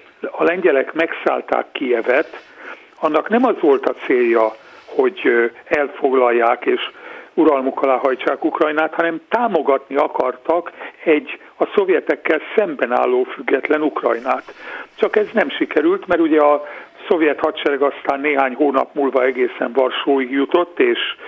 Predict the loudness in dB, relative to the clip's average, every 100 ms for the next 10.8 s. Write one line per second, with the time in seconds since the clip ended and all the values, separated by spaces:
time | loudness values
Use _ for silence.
0 | -14 -14 -14 -18 _ -6 -4 -2 0 2
1 | 2 2 0 -2 -12 _ -2 0 0 0
2 | 0 0 -2 0 0 0 0 0 0 -4
3 | -2 0 0 0 -2 -2 0 0 -2 -2
4 | -10 -16 -16 -4 0 0 -2 -4 -2 2
5 | 2 2 0 -4 -4 -4 -2 -2 -6 -10
6 | -4 0 2 2 0 -4 -20 -16 -2 2
7 | 2 2 -4 -18 -16 -16 -18 -10 -2 0
8 | 0 -4 0 2 2 2 -2 -2 -4 -4
9 | -2 -4 -2 0 2 0 -2 -14 -16 -14
10 | -10 -2 0 2 2 0 -2 -2